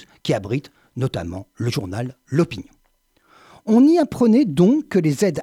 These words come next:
apportées à Bernard Arnault pour Les Échos et Le Parisien, puisqu'on a quand même pu obtenir quelques chiffres, ont grimpé de seize millions en deux mille dix-neuf à vingt-trois virgule neuf millions en deux mille vingt.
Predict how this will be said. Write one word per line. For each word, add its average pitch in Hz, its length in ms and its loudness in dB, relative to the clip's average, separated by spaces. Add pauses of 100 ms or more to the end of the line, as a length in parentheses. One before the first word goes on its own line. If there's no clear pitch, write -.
apportées 147 520 -2
à 92 60 -8
Bernard 131 760 -2
Arnault 165 420 0
pour 139 220 -8
Les 131 200 -4
Échos 185 420 -2
et 113 80 -6
Le 123 100 0
Parisien, 151 600 -2 (340)
puisqu'on - 300 -6
a 98 100 -6 (140)
quand 233 160 0
même 202 240 -4
pu - 180 -4
obtenir 113 400 -6
quelques - 280 -8
chiffres, - 360 -10 (400)
ont 233 140 4
grimpé 285 560 0
de 226 140 -4
seize 285 360 -2
millions 247 440 2 (160)
en 165 120 0
deux 170 140 2
mille 190 160 0
dix-neuf 170 500 -2 (160)
à 220 200 4 (300)
vingt-trois 294 760 2
virgule 220 360 2
neuf 240 240 0
millions 202 600 0
en 175 100 0
deux 208 80 2
mille 208 180 0
vingt. 147 160 -4